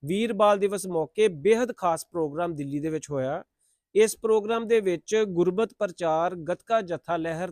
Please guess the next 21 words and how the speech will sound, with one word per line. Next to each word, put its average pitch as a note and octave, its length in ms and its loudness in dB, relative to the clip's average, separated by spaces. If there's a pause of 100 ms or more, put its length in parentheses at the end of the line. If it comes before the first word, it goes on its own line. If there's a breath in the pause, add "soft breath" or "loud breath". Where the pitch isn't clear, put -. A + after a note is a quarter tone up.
ਧਾਰੀਵਾਲ C3+ 520 -2
ਦੇ F#3 240 -6 (500)
ਸੋਲਾਂ A3 600 8
ਜਾਣਿਆਂ G#3 360 2
ਦੀ G3+ 100 -4
ਟੀਮ E3+ 280 -2
ਜਿਹੜੀ E3 360 0
ਆ, F3 240 2
ਜਿਹੜੀ E3+ 240 -4
ਕਿ, G3 400 -2 (120)
ਅ, E3 500 2
ਕੈਮਰਾਮੈਨ F#3 500 2
ਨੂੰ G3 80 -2
ਮੈਂ G3 120 0
ਕਵਾਂਗਾ F#3+ 360 0
ਦਿਖਾਓ, F#3+ 640 0
ਇਹ G3 180 4
ਉਹ A3 120 4
ਸੋਲਾਂ F3+ 400 0
ਬੰਦੇ F#3 400 2
ਆ G#3 340 4